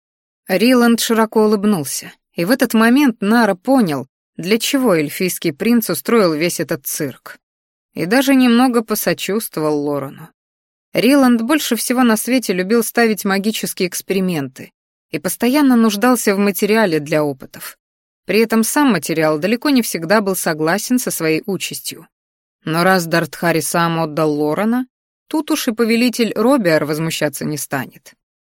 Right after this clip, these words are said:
Но всё же любопытно, что ответит Риланд, если спросить его об этом прямо. «Так что это был за балаган? И зачем?» поинтересовался Нара, сложив руки на груди.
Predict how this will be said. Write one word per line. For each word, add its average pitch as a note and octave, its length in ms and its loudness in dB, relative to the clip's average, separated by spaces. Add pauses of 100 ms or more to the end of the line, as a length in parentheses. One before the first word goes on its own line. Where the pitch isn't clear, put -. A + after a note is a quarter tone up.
(140)
Но F3 120 -2
всё C4 220 0
же G#3+ 100 0
любопытно, G3 600 -2
что - 240 -2
ответит F#3 560 -4
Риланд, F3 560 -2 (220)
если G#3 340 -2
спросить F#3+ 640 -6
его E3 260 0
об F3+ 160 -2
этом F3+ 320 -6
прямо. - 580 -8 (480)
«Так - 200 -4
что - 160 0
это C4 220 4
был B3 180 4
за A3+ 160 4
балаган? A3 580 2 (300)
И E3 80 -2
зачем?» D#3+ 600 0 (360)
поинтересовался F3 840 0
Нара, G3+ 320 2
сложив F3+ 440 -2
руки F3 200 -4
на E3+ 120 -2
груди. D#3 420 -6